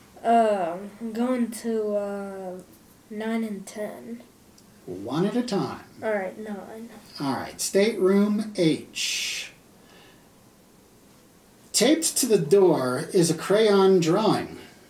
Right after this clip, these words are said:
Speaker 2: of a coiled snake. The,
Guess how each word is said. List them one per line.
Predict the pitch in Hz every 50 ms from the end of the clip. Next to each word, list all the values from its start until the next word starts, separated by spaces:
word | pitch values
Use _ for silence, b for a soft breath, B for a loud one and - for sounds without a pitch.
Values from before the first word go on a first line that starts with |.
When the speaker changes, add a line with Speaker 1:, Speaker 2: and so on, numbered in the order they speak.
| B - -
Speaker 2:
of | 180 170 160
a | 165 165 165 -
coiled | - - - 190 190 190 196 190 190 190 185 185 170 - - -
snake. | - - - - - 175 170 143 - - - - - - - - - - _ _ _ _ _ _ _ _ _ _ _ _ _ _ _ _ _ _ _ _ _ _ _ _ _ b b b b b b b b b b b b b - _ _ _ _ _ _ _
The, | 160 180 196 196 196 190 190 185 185 185 180 175 170